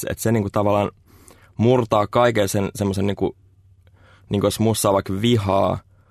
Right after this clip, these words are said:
tai, tai jotain semmoista, vihasenahan mulla on semmonen olo, että mä oon hirveän voimakas,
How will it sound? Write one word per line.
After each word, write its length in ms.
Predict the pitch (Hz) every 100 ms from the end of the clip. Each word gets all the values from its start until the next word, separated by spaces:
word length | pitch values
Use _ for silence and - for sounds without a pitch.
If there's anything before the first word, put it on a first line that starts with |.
| _ -
tai, 260 | 104 98 98 _ _ -
tai 200 | 101 101
jotain 380 | 101 90 85 71 - _ _ _ _ _ -
semmoista, 320 | 101 101 - - - -
vihasenahan 500 | 123 135 120 98 98
mulla 180 | 95 95
on 40 |
semmonen 220 | 98 101 101
olo, 180 | 107
että 100 | 95
mä 80 | 95
oon 60 | 98
hirveän 340 | 95 92 95
voimakas, 640 | 107 104 92 101 - -